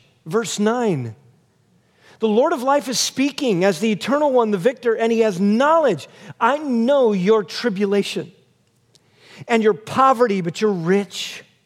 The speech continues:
and the blasphemy by those who say they are Jews and are not, but are a synagogue of Satan."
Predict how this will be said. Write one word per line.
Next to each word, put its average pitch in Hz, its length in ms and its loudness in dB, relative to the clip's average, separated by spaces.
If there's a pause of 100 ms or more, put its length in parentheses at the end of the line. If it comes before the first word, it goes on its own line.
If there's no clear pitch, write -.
(800)
and 285 300 2
the 330 80 -2
blasphemy 240 640 0
by 226 160 2
those 233 220 2
who 226 80 -4
say 233 220 4
they 226 120 2
are 220 80 2
Jews 214 340 -2
and 208 100 2
are 196 100 4
not, 196 440 2 (220)
but 208 100 2
are 202 120 6
a 180 60 4
synagogue 196 520 0
of 175 120 -2
Satan." 170 520 -4